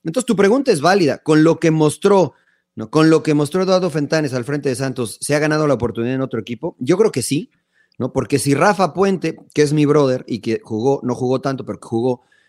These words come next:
con lo que hizo en Lobos buap, se ganó la oportunidad en otros equipos y le fue muy mal, y de todos modos le dieron la oportunidad, yo no veo por qué Eduardo Fentanes, a alguien no le puede dar la oportunidad después de esos números positivos que tuvo con Santos, ¿no?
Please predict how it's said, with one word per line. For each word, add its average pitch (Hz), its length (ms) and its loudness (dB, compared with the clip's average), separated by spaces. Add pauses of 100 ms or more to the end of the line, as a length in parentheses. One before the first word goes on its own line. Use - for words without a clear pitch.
(160)
con 160 180 4
lo 160 180 2
que 160 140 2
hizo 214 240 0
en 196 60 0
Lobos 185 280 2
buap, 143 340 -2 (300)
se - 160 0
ganó 147 200 2
la 202 80 4
oportunidad 147 500 -2
en 165 80 0
otros 165 260 -4
equipos 143 420 -8
y 113 40 -6
le 117 80 -2
fue 165 140 0
muy 170 180 4
mal, 120 320 0 (320)
y 143 60 6
de 147 80 4
todos 196 240 2
modos 208 260 0
le 156 120 4
dieron 202 260 4
la 160 60 6
oportunidad, 131 560 -2
yo 185 100 -4
no 233 80 -4
veo 254 100 -6
por 208 140 -8
qué - 80 -6
Eduardo 185 260 -4
Fentanes, 151 460 -4
a 143 120 -4
alguien 170 220 -4
no 156 120 -8
le 151 80 0
puede 147 160 -4
dar 143 80 -4
la 147 80 -8
oportunidad 123 560 -12 (260)
después 143 260 0
de 147 60 0
esos 131 180 -4
números 139 280 0
positivos 117 440 -6
que 101 120 -10
tuvo 101 200 -4
con 107 200 -6
Santos, 135 320 -4
¿no? 123 120 -10